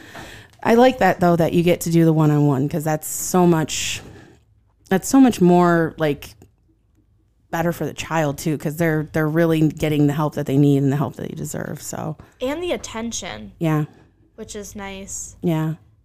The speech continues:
Speaker 2: So there are positions where you can work one-on-one with kids. And I don't know, like, my sister and my family, they're all like, "But you don't make as much money."
Speaker 1: Mm-hmm.
Speaker 2: And I'm like, "I don't think you could pay me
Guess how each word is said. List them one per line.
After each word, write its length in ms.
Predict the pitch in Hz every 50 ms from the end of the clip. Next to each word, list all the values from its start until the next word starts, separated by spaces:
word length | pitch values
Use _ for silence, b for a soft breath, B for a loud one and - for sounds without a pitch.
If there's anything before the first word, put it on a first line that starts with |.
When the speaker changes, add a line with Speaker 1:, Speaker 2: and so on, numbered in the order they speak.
| _ _ _ _ -
Speaker 2:
So 460 | - - 240 233 226 220 - - - - -
there 160 | 277 285 339
are 180 | 381 392 392 - - - -
positions 640 | - 269 294 226 214 208 202 - 214 208 214 214 202
where 100 | 202 196
you 100 | 190 190
can 140 | 196 - 202
work 240 | 196 190 185 180 -
one-on-one 420 | 196 196 190 185 190 208 202 202
with 160 | 202 196 190 -
kids. 320 | - 214 196 190 185 - -
And 100 | 190 185 B B B B B -
I 100 | - 254
don't 140 | 285 285 262
know, 220 | 233 214 202 196 202
like, 220 | 202 208 214 214
my 140 | 240 226 226
sister 640 | 220 - 247 233 - - - 226 220 214 208 202 208 - -
and 100 | 214 214
my 100 | 196 196
family, 520 | - - 208 196 196 196 196 196 196 190
they're 160 | 190 196 190
all 200 | 185 185 190 190
like, 280 | 190 190 185 185 - -
"But 100 | 214 226
you 140 | 233 254 262
don't 160 | 269 254 240
make 180 | 240 240 240
as 100 | 254 220
much 220 | 220 226 214 - -
money." 460 | 220 233 233 226 196 175 - 202 - b b b
Speaker 1:
Mm-hmm. 180 | 185 190 175 170 165 165 180
Speaker 2:
And 40 | 208
I'm 120 | 208 214
like, 160 | 220 220 208
"I 120 | 214 202 202
don't 240 | 226 247 277 285 -
think 260 | - - 262 240 -
you 80 | 269 262
could 220 | - - 233 - -
pay 300 | - - 208 214 240 262
me 400 | 269 254 226 208 196 196 196